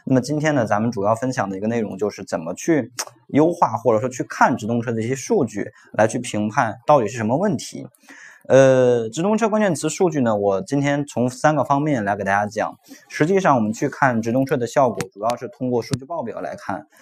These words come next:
呃，在我们的直通车后台左侧报表下边可以看到一个直通车的推广报表。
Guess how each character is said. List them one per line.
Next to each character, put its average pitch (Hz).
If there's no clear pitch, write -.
呃， 98
在 135
我 117
们 104
的 104
直 -
通 117
车 131
后 127
台 107
左 92
侧 110
报 139
表 107
下 101
边 95
可 107
以 107
看 107
到 98
一 90
个 92
直 104
通 104
车 113
的 104
推 131
广 107
报 123
表。 101